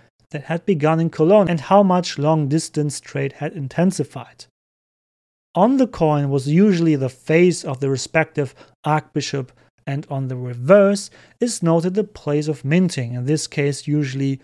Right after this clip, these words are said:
quote, "Colonia Urbs," end quote. Translated from Latin, therefore, simply "City of Cologne." A nice advertising effect for Cologne in times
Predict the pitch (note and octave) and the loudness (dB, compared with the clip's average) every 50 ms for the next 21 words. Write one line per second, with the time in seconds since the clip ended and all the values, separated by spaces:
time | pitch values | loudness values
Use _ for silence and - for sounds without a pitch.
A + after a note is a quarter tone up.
0 | _ _ _ _ _ - - - C#3+ D3+ D3+ D3+ D#3 D3+ - - _ _ _ _ | _ _ _ _ _ -16 -6 0 2 4 4 4 2 0 -6 -14 _ _ _ _
1 | _ - - C3 C3+ D3 E3 F3+ F3 D#3+ D3+ C#3+ D3+ - - E3+ E3 D#3 C3 B2 | _ -10 -6 -2 2 2 4 4 4 4 2 0 0 0 0 2 2 2 0 -4
2 | - - - - - - _ _ _ _ _ _ _ - C#3+ C#3 C3 B2+ - - | -8 -12 -12 -12 -12 -14 _ _ _ _ _ _ _ -10 -8 -8 -8 -10 -12 -14
3 | C#3 C3 C#3 - - - _ _ _ _ _ _ _ - - D3+ D3 C#3+ C3 - | -14 -14 -14 -18 -20 -20 _ _ _ _ _ _ _ -10 -4 -2 -2 -2 -2 -6
4 | - - C#3+ D#3 D#3+ D#3+ - - - C#3 C3 B2+ D3 E3 E3+ - - F#3+ F3+ E3+ | -6 -2 -2 0 0 -2 -6 -8 -8 -6 -4 0 0 0 0 2 0 0 0 2
5 | D3+ D#3 D#3 C#3+ - - D#3 D3+ C#3+ - - D#3 D3 C#3+ C#3 C#3 C#3 C#3 C3+ C3 | 2 2 0 0 0 0 0 0 0 0 -2 -2 -2 -2 -2 -4 -4 -4 -4 -6
6 | - _ _ _ _ _ _ - - - D#3+ - E3 D3+ C#3+ C3+ C3 B2+ - _ | -10 _ _ _ _ _ _ -16 -14 -12 -10 -6 -4 -4 -4 -4 -6 -8 -10 _
7 | - C#3 C3 D#3 F3+ D#3 C3 B2+ _ _ _ _ _ _ _ _ _ _ _ _ | -10 -8 -6 -6 -6 -6 -8 -12 _ _ _ _ _ _ _ _ _ _ _ _
8 | _ _ _ - D#3 D3+ D#3+ F3+ G#3 B3+ C#4 C4+ C4 A3+ G#3 - - G#3 A#3+ C#4 | _ _ _ -4 -2 0 2 2 2 2 2 2 0 -2 -4 -4 -2 -2 -2 -2
9 | C#4+ C4 - - E3+ D#3 D3+ C#3+ C#3+ C#3 C#3 C3 - D3 C#3 C3 - - C#3+ C3 | -2 -6 -4 -2 -2 0 0 -2 -2 -4 -6 -6 -6 -8 -8 -8 -8 -8 -10 -8
10 | - D3+ D3 F#3+ G#3+ G3 E3+ D3 C#3 C3+ - D#3+ D#3 D#3+ E3 E3 D#3 - | -6 -4 -4 0 0 0 0 0 -4 -4 -2 0 2 2 2 2 0 -4